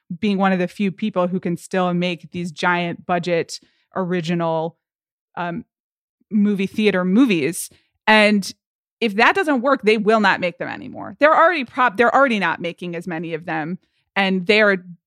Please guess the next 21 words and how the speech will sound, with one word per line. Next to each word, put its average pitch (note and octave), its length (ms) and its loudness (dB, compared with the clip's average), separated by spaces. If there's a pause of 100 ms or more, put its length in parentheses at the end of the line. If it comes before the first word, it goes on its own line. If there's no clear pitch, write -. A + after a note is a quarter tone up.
(160)
definitely G3 460 2
gonna F#3 360 -2
not F3+ 300 0
make F3+ 240 -2
as F#3 160 0
many F#3 260 0
of F3 120 -4
them F3 180 -4
now, F3+ 500 2
given F3+ 540 -2
the F3 260 0
budgetary F3 880 -2
and F3 380 -4
logistical F3 540 -4
restraints F3 560 -8 (200)
that F#3 100 0
are F3 80 0
being F3+ 240 -4
placed F3+ 420 -6
on F3 380 -4 (440)
the F3+ 200 -2